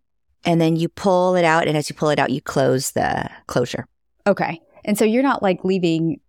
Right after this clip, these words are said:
Speaker 2: Penroses or anything like those types of drains in.
Speaker 1: So this is an interesting, okay. I just operated with a bunch of surgeons who leave no drains in their chest wounds, and neither did Doctor Fermin.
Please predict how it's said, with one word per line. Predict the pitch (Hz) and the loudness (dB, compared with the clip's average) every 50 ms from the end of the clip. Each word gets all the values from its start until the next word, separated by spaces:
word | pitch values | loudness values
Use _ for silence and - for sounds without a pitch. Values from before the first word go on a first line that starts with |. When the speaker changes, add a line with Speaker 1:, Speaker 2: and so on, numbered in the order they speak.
| _ _ | _ _
Speaker 2:
Penroses | - - 196 180 180 165 165 160 160 160 160 151 - 165 160 156 156 156 160 151 156 | -4 -2 0 0 2 2 2 2 2 2 0 0 0 0 2 2 2 2 0 0 0
or | 160 156 156 156 - - | 0 0 0 -2 -2 -2
anything | - 180 180 175 - 165 160 160 | 0 0 0 2 0 0 0 0
like | 156 147 160 - 160 - _ - | 0 0 0 -2 -2 -6 _ -6
those | 175 170 160 156 160 | -2 0 0 0 0
types | - - - - - - | 0 -2 -4 -4 -2 -4
of | 151 147 - _ | -4 -4 -4 _
drains | - - 156 151 151 - - | -2 0 0 2 0 0 0
in. | 151 156 156 156 | 0 0 0 0
Speaker 1:
So | 165 - 190 339 339 | 0 0 0 0 0
this | 330 381 427 - - | 0 -2 -2 -2 -2
is | 480 415 | -2 0
an | 415 392 330 | 2 2 2
interesting, | 269 254 247 247 247 240 - 220 196 190 180 175 175 - _ _ - | 2 2 2 0 -2 0 0 -2 0 0 0 -2 -2 -4 _ _ -4
okay. | 190 - 190 131 - - - - _ _ _ _ _ _ _ _ _ - | -2 0 0 0 0 -2 -8 -10 _ _ _ _ _ _ _ _ _ -10
I | - - 180 190 214 226 | -4 0 2 2 2 2
just | 220 247 254 - - - _ - | 2 0 0 -2 -6 -8 _ -2
operated | 180 190 - - 190 170 165 160 | -2 -2 0 2 0 2 2 0
with | 160 156 - | 0 -2 -2
a | 151 | -2
bunch | - 156 156 - | -2 -2 -2 -2
of | 165 - | -4 -2
surgeons | - 143 143 147 143 - | -2 -2 0 0 -2 0
who | - 151 | 0 0
leave | 147 139 135 143 | 0 0 0 2
no | 143 147 147 147 | 2 2 2 0
drains | - 151 143 139 135 135 | 0 0 2 2 2 0
in | 135 135 | 0 0
their | 127 127 | 0 -2
chest | - - 143 131 - - - | -2 -2 -4 -4 -4 -6 -4
wounds, | 127 120 117 123 135 135 - - - - _ _ - | -2 -2 -2 -2 -4 -4 -8 -10 -16 -16 _ _ -2
and | 143 156 151 156 143 143 - - | 0 2 2 2 0 -2 -4 -4
neither | - 175 170 165 151 151 151 | -2 0 0 2 2 0 0
did | 151 160 143 | 0 0 -2
Doctor | - 131 131 - 143 | 0 -2 -2 -2 -6
Fermin. | 135 - - 139 127 123 113 113 135 170 185 | -6 -4 -4 -2 -2 -2 -2 -2 -2 -4 -6